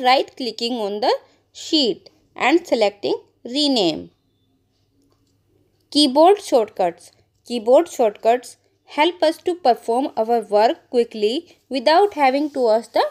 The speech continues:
mouse. Various keyboard shortcuts are listed below. To select a range of cells, we use Ctrl plus A. Using the Ctrl plus A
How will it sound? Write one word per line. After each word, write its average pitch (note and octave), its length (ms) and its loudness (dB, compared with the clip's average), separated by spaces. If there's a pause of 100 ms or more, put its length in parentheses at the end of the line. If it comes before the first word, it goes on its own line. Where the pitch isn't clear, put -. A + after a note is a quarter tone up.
(200)
mouse. C4 540 -4 (1000)
Various D#4 640 4
keyboard C4 520 0
shortcuts A#3 580 -4
are G#3 240 4 (480)
listed B3+ 540 -4 (120)
below. C4+ 380 0 (920)
To F4 120 6
select C4+ 500 2
a F4 100 2
range C#4+ 400 2
of E4+ 200 0
cells, A3 640 0 (260)
we A#3+ 140 -10
use C4 400 0 (160)
Ctrl A#3+ 520 2
plus F4 340 0 (280)
A. C4 400 0 (1040)
Using D#4 580 2
the E4+ 120 2
Ctrl C4+ 640 2
plus E4 380 0
A G3+ 360 -4